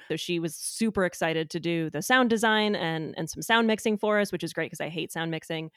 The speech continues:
I knew she was good at it, but I didn't know she was this good. She absolutely wowed us in every single aspect of it.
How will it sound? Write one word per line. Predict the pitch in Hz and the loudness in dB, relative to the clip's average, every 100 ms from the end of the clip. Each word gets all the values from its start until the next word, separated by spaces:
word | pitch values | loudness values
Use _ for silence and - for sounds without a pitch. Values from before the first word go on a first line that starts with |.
| - | 0
I | 254 | 2
knew | 269 294 | 4 2
she | - | 2
was | 247 196 | 0 2
good | 202 208 | 4 4
at | 233 | 4
it, | 262 - | 4 4
but | 190 | 4
I | 214 | 4
didn't | 214 | 4
know | 196 | 0
she | 185 | 0
was | 180 | -2
this | 160 151 | -2 -4
good. | 147 113 - | -6 -6 -6
She | - 208 190 170 _ _ 214 | -4 -2 -2 -4 _ _ 2
absolutely | 208 220 214 185 | 4 0 0 2
wowed | 165 165 160 | 4 2 2
us | 156 - | -2 -4
in | 185 | -2
every | - 170 170 | 0 0 0
single | 185 170 | -2 -2
aspect | 165 160 - - | 0 -2 -2 -4
of | - - | -4 -4
it. | - | -4